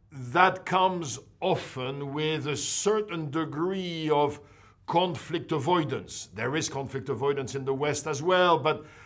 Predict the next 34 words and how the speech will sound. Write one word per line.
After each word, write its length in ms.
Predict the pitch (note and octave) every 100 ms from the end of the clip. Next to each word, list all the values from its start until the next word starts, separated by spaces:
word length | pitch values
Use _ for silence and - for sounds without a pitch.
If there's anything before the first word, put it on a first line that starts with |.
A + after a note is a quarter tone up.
| -
but 180 | D#3+ D3+
there 120 | E3+
are 300 | F3 F3+ F#3
a 40 |
number 600 | E3+ E3+ F#3+ A3 G#3 G3+
of 180 | F#3 -
countries 640 | E3+ E3 - E3 G3 G3+
in 120 | D3+ C#3+
the 80 |
East, 360 | D3 F3 G#3 -
and 120 | B2
again, 400 | C3+ D#3+ D3+ G#2+ - G2
differences 720 | A#2+ D3+ D#3 C#3+ C#3+ C#3+ F#2+ - _ -
also 500 | D3 - - C3+ C3
across 400 | C3+ - D3 -
countries, 360 | B2 B2 G3+
but 160 | E3+ F#3 F#3
as 180 | F#3+
a 40 | F3+
general 640 | B2 F#3+ G3+ F#3 F3+ E3
rule, 520 | E3+ G#3 F#3 D#3 C3+ - - - - - - _
uh, 280 | C#3 D3 D3 -
as 220 | C3 C3
a 60 | C3
general 420 | D3+ E3 D#3+ D#3+
rule, 400 | G#3 G#3 F#3+ E3+
people 320 | E3 E3 D#3+
tend 240 | D#3+ D#3
to 80 | C#3
be 200 | D3 D#3+
a 40 | D#3
little 380 | D3+ E3+ F#3+
bit 200 | F3 E3+
less, 540 | C#3 D3 E3+ - -